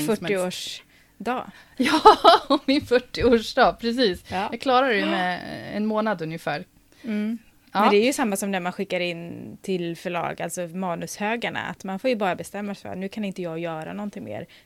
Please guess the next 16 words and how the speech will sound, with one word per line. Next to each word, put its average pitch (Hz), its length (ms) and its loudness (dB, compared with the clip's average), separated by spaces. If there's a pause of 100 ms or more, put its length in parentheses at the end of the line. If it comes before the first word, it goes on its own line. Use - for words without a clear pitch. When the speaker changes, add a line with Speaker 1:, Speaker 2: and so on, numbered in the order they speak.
Speaker 2:
nu 175 180 -6
testar - 360 -10
jag - 160 -8
liksom. - 380 -14 (360)
Speaker 1:
Mm. 185 220 -2 (360)
Och 202 80 -6
då 196 80 0
blir 202 160 0
det 254 60 2
ännu 185 320 -2
mera 160 520 -4 (180)
sådär, 170 340 -8
för 208 100 -8
jag 202 80 -4
Speaker 2:
Mm. 190 120 -2
Speaker 1:
menar, 170 120 -4